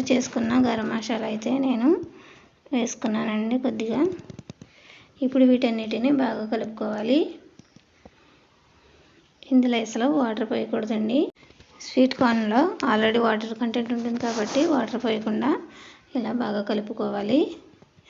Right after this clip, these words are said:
ఇలా చేసుకుని ఫ్రిడ్జ్లో పెట్టుకుంటే రెండు మూడు రోజులు నిల్వ ఉంటాయండి.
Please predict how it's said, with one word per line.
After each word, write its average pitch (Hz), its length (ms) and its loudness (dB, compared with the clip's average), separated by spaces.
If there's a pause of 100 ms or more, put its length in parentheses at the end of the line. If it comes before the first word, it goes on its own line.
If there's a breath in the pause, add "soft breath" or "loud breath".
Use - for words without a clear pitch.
(840 loud breath)
ఇలా 247 160 0 (100)
చేసుకుని 247 420 2
ఫ్రిడ్జ్లో 247 360 0
పెట్టుకుంటే 233 360 0 (120)
రెండు 233 220 2
మూడు 233 180 0
రోజులు 233 260 0
నిల్వ 220 300 -2
ఉంటాయండి. 214 500 -2